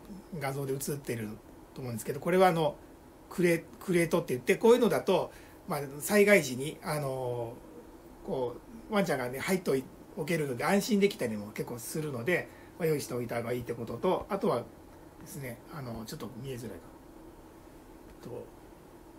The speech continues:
こういうその、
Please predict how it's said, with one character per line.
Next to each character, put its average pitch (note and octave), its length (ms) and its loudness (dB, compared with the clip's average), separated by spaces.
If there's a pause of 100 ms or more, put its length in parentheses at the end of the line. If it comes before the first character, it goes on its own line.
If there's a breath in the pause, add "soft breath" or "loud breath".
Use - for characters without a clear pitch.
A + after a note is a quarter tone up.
(1400)
こ G3+ 120 0
う - 20 6
い F#3 60 6
う E3+ 60 4
そ F#3+ 120 2
の、 E3+ 320 2